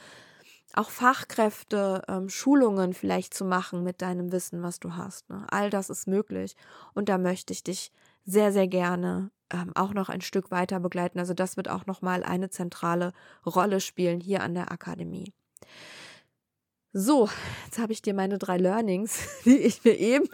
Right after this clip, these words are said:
im Auto überlegt habe, beziehungsweise die mich in den drei Minuten wirklich gefunden haben. Es war wirklich wie so ein Geistesblitz. Es war so, Ey, nee,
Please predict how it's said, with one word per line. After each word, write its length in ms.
im 160
Auto 520
überlegt 640
habe, 300
beziehungsweise 720
die 220
mich 420
in 140
den 140
drei 240
Minuten 420
wirklich 300
gefunden 480
haben. 160
Es 160
war 120
wirklich 300
wie 80
so 80
ein 80
Geistesblitz. 720
Es 160
war 140
so, 240
Ey, 180
nee, 360